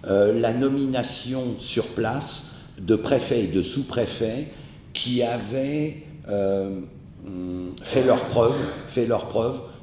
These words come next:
dans les vilayettes du Nord au moment des massacres et des déportations l'année précédente. Donc on a pris vraiment les, les pires, les, les bourreaux les plus cruels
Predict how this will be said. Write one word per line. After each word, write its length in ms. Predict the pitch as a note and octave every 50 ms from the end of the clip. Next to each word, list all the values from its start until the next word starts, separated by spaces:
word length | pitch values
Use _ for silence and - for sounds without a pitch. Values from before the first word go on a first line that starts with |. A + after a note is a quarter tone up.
| - -
dans 120 | - A2+ A2+
les 140 | A2+ A#2
vilayettes 560 | A2+ A#2 B2 - A#2+ A#2 A#2 A#2 A#2 A2+ G2 F2
du 120 | G#2 G#2+
Nord 280 | G#2 A2+ B2 C#3 - A#2
au 60 | G#2
moment 280 | G2 G2+ G2+ G#2+ A2+
des 120 | G2 G#2 F#2+
massacres 380 | F#2+ G2 - - C3 - -
et 40 | G#2+
des 140 | D#2+ F2+ F2+
déportations 680 | - F#2+ - - G2+ - - G#2+ F2 - - A#2+ A#2
l'année 260 | A2 G2+ F#2 G2+ G#2
précédente. 680 | G2 - - F#2+ - - G2+ E2+ D#2+ E2+ E2 - - - - - -
Donc 140 | A2 - F#2
on 120 | G2 G2
a 100 | F#2+ F#2
pris 240 | - - - C#3 B2+
vraiment 440 | E2+ E2+ F#2+ G#2 G#2 A#2 B2 B2+ A2
les, 360 | F2+ F2 E2+ E2 E2+ D#2+ - - - -
les 140 | F#2+ G#2 A2
pires, 400 | G#2+ - C#3+ C#3+ A#2 F#2+ - - - - - - - - - - -
les, 240 | F#2 F#2 F#2+ F#2+ F#2+
les 180 | G2 F#2+ G2 F#2
bourreaux 420 | F#2 A2 A#2 A2+ A2 A#2 B2 A#2+
les 140 | G2 F2 E2
plus 280 | E2+ - C3 B2+ A#2+ B2+
cruels 580 | - - A2+ G#2 G#2 G2+ G#2+ B2 D3+ D3+ -